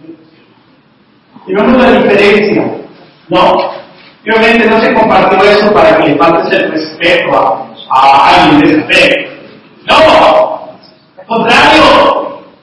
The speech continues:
amarlos, ser un buen ejemplo. Y ese fue el reto de anoche. Ok, cristiano es tu rey, es un Dios de amor. ¿Y dónde está tu amor?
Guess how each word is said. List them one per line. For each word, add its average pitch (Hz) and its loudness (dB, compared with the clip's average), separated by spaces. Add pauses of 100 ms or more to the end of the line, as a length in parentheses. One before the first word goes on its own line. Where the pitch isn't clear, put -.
(160)
amarlos, - -12 (360)
ser 175 -6
un - -4
buen 190 -6
ejemplo. - -8
Y - -2
ese 202 -6
fue 208 -2
el - 0
reto 196 -2
de 156 0
anoche. - -2 (680)
Ok, 175 -6
cristiano 208 -2
es 214 -4
tu 170 -4
rey, 196 -2
es 208 0
un - -4
Dios 208 -2
de 202 0
amor. 240 -2 (180)
¿Y 147 -8
dónde 170 -8
está 170 -14
tu - -20
amor? 123 -20